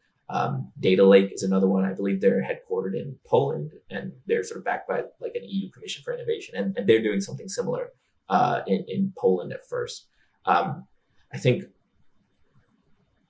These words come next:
the, uh, there's also another company in California called Luna D N A, um, and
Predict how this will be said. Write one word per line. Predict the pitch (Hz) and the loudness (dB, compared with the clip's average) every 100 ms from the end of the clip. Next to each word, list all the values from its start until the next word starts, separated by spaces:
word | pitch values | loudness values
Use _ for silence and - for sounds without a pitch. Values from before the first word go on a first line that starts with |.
| _ - | _ -14
the, | 98 120 107 101 95 | 2 4 6 6 6
uh, | 95 95 | 6 6
there's | 110 113 | 6 4
also | 113 123 | 4 4
another | 98 107 98 | 6 4 2
company | 104 95 95 73 65 - | -2 -4 -6 -8 -10 -10
in | 95 | -10
California | 98 95 - - | -6 -4 -4 -6
called | - - 92 | -6 -6 -4
Luna | 95 98 101 - - - | 0 2 2 0 -2 -6
D | - | -12
N | - | -10
A, | 57 53 - _ - 92 | -10 -10 -14 _ -6 -2
um, | 95 - | -2 -2
and | 87 87 - | -6 -8 -8